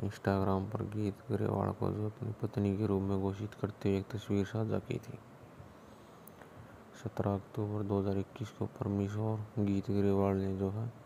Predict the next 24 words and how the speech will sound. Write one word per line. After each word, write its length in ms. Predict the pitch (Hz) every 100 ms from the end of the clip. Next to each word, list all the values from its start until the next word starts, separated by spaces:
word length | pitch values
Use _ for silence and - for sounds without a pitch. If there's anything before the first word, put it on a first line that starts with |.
| - - - - 104
एक 100 | 98
भव्य 320 | 98 95 98
समारोह 460 | 98 101 98 92 95
में 140 | 95 95
जो 100 | 95
है 160 | 104
सगाई 400 | 113 98 95 95 95
की। 200 | - - 101 - - - - - - - - - - - - - - - 113
दोनों 380 | 107 101 101
ने 140 | 98 98 120
उन्नीस 420 | 104 101 101 101
अक्टूबर 480 | - - - 110 110
दो 180 | 98 101
हज़ार 160 | 98 98
इक्कीस 360 | 95 - 104 -
को 160 | - - - - -
पंजाबी 520 | 117 110 113 98 101
रीति 360 | 101 101 - 110
रिवाजों 480 | 110 110 113 104 95
के 100 | 98
अनुसार 320 | 95 98 95
शादी 400 | - 98 104 104
की 200 | - 101
थी। 180 | -